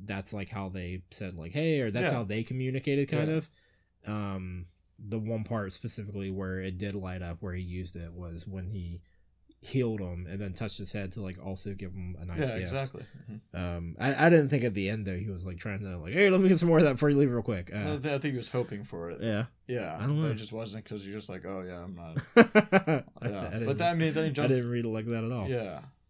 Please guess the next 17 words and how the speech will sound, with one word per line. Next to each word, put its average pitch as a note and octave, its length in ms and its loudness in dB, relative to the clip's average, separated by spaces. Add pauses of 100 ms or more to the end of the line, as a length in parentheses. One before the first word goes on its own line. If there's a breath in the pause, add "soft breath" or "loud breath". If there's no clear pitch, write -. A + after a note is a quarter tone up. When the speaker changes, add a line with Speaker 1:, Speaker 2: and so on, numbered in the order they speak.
Speaker 2:
So. - 300 -16 (240)
Speaker 1:
And A2+ 140 0
then A#2 80 0
he A#2 80 0
jumps A2+ 300 -4
in A2+ 80 -4
the A2+ 80 -4
water, G#2 400 -2
and G2 480 -6
what, C3+ 160 2
what D#3+ 160 4
did E3+ 120 6
you E3 140 4
think D3+ 200 2
about A2 280 -2
the, G2 440 -2 (2000 loud breath)
<sighs> - 40 -12